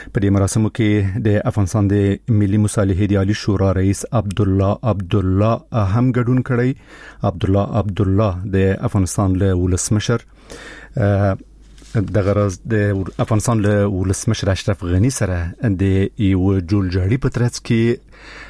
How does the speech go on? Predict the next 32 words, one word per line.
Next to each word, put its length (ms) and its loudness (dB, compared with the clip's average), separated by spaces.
اه، 140 2
دا 100 2
منلې 520 2
وه 140 0
چې 460 0
باید 340 0
جنرال 300 0
عبدالرشید 520 -2
دوستم 400 -2
ته 460 0
مارشالي 520 0
ورکړل 760 0
شي. 100 0
د 480 0
دغه 160 0
موافقې 360 0
له 100 2
مخې 420 -2
عبدالله 400 0
عبدالله 320 0
هم 100 2
د 80 0
افغانستان 420 0
د 120 2
ملي 180 2
مصالحې 520 0
د 100 2
عالي 180 0
شورا 300 0
رئیس 400 0
ټاکل 300 0
شوی. 180 2